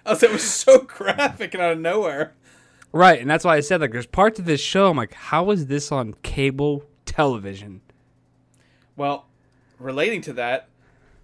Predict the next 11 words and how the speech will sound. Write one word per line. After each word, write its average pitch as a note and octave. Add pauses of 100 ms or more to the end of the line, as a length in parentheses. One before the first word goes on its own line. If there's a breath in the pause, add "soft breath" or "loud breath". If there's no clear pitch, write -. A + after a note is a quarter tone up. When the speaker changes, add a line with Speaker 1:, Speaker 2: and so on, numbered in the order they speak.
(160)
Speaker 1:
my C#3+
s-, - (100)
what -
was A#4+ (140)
tied E3+
<laughs> D3
is, C#3+ (560)
uh, B2+ (160)
without E3
saying F3+
anything C#3